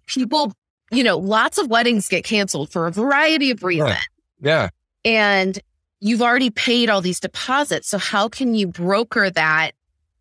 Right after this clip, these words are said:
Speaker 2: Mm-hmm.
Speaker 1: get the money back to the people, and then those, those vendors don't have that, like,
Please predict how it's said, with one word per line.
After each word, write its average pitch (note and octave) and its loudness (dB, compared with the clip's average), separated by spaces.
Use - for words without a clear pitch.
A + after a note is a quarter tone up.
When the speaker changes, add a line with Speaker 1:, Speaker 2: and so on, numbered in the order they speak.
Speaker 2:
Mm-hmm. F#2+ 4
Speaker 1:
get A2 0
the A#3+ -2
money G#3+ 2
back G3 2
to - -8
the F3+ -2
people, G3 -2
and F3+ 2
then F3 0
those, E3 0
those E3+ 0
vendors G3+ 0
don't E3+ -4
have E3 0
that, D#3 0
like, D#3 -4